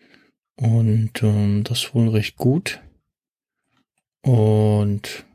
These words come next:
ja, äh, vorher hat das Ghost Games gemacht, die die letzten drei Spiele gemacht haben, Need for Speed,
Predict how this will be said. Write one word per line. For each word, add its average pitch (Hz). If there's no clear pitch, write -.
ja, 104
äh, 101
vorher 117
hat 113
das -
Ghost 143
Games 143
gemacht, 139
die 131
die 127
letzten 123
drei 120
Spiele 131
gemacht 123
haben, 123
Need 120
for 123
Speed, -